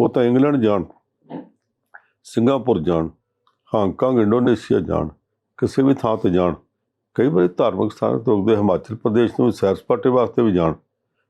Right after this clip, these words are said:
ਤੇ ਜਾ ਕੇ ਉੱਥੇ ਰੁਕਦੇ, ਇੱਕ ਤੇ ਉਹ ਆਪਣੇ ਆਪ ਨੂੰ ਸੁਰੱਖਿਅਤ ਮਹਿਸੂਸ ਕਰਦੇ ਆ, ਦੂਸਰਾ ਉੱਥੇ ਗੁਰੂ ਕਾ ਲੰਗਰ ਆ, ਤੀਸਰਾ ਸ਼ਰਧਾ ਵੀ ਪੂਰੀ ਹੁੰਦੀ ਆ। ਬਾਹਰ ਹੋਟਲਾਂ ਦੇ ਖੱਪ ਖਾਨੇ ਤੋਂ ਬਚਦੇ, ਫਿਰ ਤੇ ਪਰਚੇ ਉਹਨਾਂ 'ਤੇ ਵੀ ਦਰਜ ਕਰੋ।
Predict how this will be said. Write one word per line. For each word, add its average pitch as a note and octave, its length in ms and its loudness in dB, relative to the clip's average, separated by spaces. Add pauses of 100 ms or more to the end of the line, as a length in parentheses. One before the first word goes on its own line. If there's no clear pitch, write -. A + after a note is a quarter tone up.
(120)
ਤੇ A#2+ 100 2
ਜਾ F#2 260 2
ਕੇ F#2 320 0 (880)
ਉੱਥੇ B2+ 300 0
ਰੁਕਦੇ, A2 400 2
ਇੱਕ G#2+ 160 -4
ਤੇ A2 120 0
ਉਹ A#2 80 4
ਆਪਣੇ G#2+ 220 -2
ਆਪ G2 80 0
ਨੂੰ G#2 120 2
ਸੁਰੱਖਿਅਤ G#2 520 -4
ਮਹਿਸੂਸ G#2+ 380 0
ਕਰਦੇ G2 360 0
ਆ, G#2 80 2
ਦੂਸਰਾ G2 400 0
ਉੱਥੇ G#2 220 -2
ਗੁਰੂ F#2 240 -2
ਕਾ F#2+ 140 -4
ਲੰਗਰ F2+ 340 0
ਆ, G#2+ 100 2
ਤੀਸਰਾ G2 600 0 (400)
ਸ਼ਰਧਾ F2+ 420 -2
ਵੀ A2 120 0
ਪੂਰੀ G#2 320 0
ਹੁੰਦੀ D#2 240 2
ਆ। C#2+ 80 0 (520)
ਬਾਹਰ A#2+ 200 2
ਹੋਟਲਾਂ A2 440 -2
ਦੇ A#2 100 0
ਖੱਪ - 320 -4
ਖਾਨੇ A#2 200 -2
ਤੋਂ A2+ 120 -2
ਬਚਦੇ, A2 340 0
ਫਿਰ G#2+ 140 -2
ਤੇ - 140 -8
ਪਰਚੇ A2+ 300 0
ਉਹਨਾਂ A#2+ 160 2
'ਤੇ D#3+ 100 -2
ਵੀ D#3 60 0
ਦਰਜ A2+ 160 -4
ਕਰੋ। A#2+ 240 -6